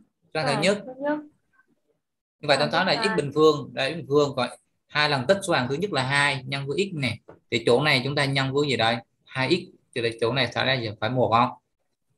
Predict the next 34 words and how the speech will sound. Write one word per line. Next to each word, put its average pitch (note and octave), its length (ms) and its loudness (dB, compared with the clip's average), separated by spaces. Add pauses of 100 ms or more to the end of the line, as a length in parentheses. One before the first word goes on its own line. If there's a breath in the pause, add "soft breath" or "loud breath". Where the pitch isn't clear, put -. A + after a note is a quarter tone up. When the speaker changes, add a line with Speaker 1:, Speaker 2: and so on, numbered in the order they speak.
(120)
Speaker 2:
Dạ. G#3 220 -6 (560)
Speaker 1:
Đúng C3+ 120 -6
không? D#3 220 -2
Thì A#2+ 60 -6
ngay D#3 180 0
chỗ D3 120 0
này D3+ 180 0
phải B2 100 -2
là C3+ 100 0 (100)
cộng B2 180 -2
thêm C3+ 140 -4
mấy D3 160 0
nữa? C#3+ 260 -2 (2500)
Để B2 120 -8
trở C3+ 60 -4
thành D3 140 -2
Speaker 2:
Một. C3 80 -2
Speaker 1:
hàng B2 120 -4
thức. F#3 140 0 (520)
Một, B2 440 0 (640)
ba, D#3 380 4
có E3+ 60 -6
nghĩa D#3+ 100 -2
là D#3 80 0
bây D3 120 -2
giờ D3 180 2
là C3 100 2
hai C#3+ 200 -6
x G3 100 -8
bình C3+ 240 -2
phương C#3+ 160 0
cộng A#2+ 120 0
hai C#3+ 160 0
x. - 20 -2